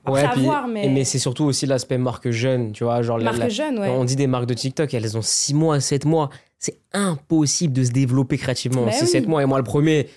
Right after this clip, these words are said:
Speaker 2: euh, je, je, j'y reviens du coup dans la, bah, j'en suis revenu dessus là, dans la vidéo de la semaine dernière, où j'explique que j'ai voulu créer un délire, en, enfin un délire, hein,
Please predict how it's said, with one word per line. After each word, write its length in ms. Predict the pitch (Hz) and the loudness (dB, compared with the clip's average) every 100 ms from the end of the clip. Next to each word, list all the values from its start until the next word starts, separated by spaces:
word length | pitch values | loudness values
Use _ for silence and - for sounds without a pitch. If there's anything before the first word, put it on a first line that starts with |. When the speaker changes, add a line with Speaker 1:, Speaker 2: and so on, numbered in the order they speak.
| _ _ | _ _
Speaker 2:
euh, 400 | 123 123 123 120 | -2 0 0 -2
je, 240 | 123 113 120 | -2 -2 -2
je, 320 | 113 110 113 | -2 -2 -2
j'y 160 | 113 117 | -4 -2
reviens 260 | 113 131 | 0 0
du 140 | 117 110 | 0 -2
coup 100 | 127 | -2
dans 120 | 117 | 0
la, 200 | 110 120 | 0 -2
bah, 160 | 113 | -4
j'en 140 | 104 107 | -4 -4
suis 100 | - | -6
revenu 220 | 107 107 | -4 -4
dessus 160 | - 120 | -4 -2
là, 140 | 104 | -2
dans 80 | 107 | -2
la 60 | |
vidéo 120 | 104 110 | -2 -2
de 40 | |
la 60 | 104 | -2
semaine 200 | 110 107 | -2 0
dernière, 360 | 110 135 147 143 - _ _ | 0 0 0 -4 -18 _ _
où 160 | 139 127 | -2 0
j'explique 340 | 123 - 151 | 0 -2 -4
que 100 | 135 | -2
j'ai 120 | 117 | -2
voulu 340 | 113 120 139 131 - | 0 0 0 -2 -8
créer 220 | - 151 | -6 -2
un 160 | 127 120 | 0 0
délire, 300 | 117 139 147 | 0 0 0
en, 200 | 117 117 | -2 -4
enfin 200 | 113 107 | -4 -4
un 60 | 104 | -2
délire, 300 | 113 113 98 | -2 -2 -2
hein, 240 | 98 | -4